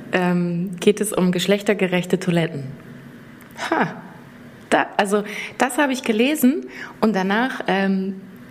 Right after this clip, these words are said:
war die Benutzung öffentlicher Toiletten immer, ähm, eine andere Welt für mich.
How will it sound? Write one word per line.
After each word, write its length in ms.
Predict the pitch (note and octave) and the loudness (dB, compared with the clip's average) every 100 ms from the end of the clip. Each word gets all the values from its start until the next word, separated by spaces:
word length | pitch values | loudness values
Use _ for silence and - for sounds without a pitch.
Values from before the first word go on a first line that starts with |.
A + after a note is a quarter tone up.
| - - - | -20 -12 0
war 160 | F3 | 0
die 100 | F3+ | 2
Benutzung 460 | F3 F#3 A3+ B3 A3 | 2 2 2 2 2
öffentlicher 480 | G#3 G#3+ G#3+ F#3+ F#3 | 2 0 0 0 0
Toiletten 580 | F#3 F3 F#3+ G3+ G3 F#3+ | 0 0 2 0 0 0
immer, 420 | F3 F3 E3+ E3+ | 0 2 0 0
ähm, 420 | E3 D#3+ D#3 D#3 - - - - - - - - - | 0 2 0 -2 -6 -16 -20 -20 -20 -20 -6 -4 -2
eine 180 | F3 E3 | 2 2
andere 380 | F3+ A3+ A3+ F#3+ | 2 2 0 0
Welt 200 | D#3+ C#3 | 0 -2
für 160 | - C3+ | -4 -4
mich. 280 | B2+ - | -4 -8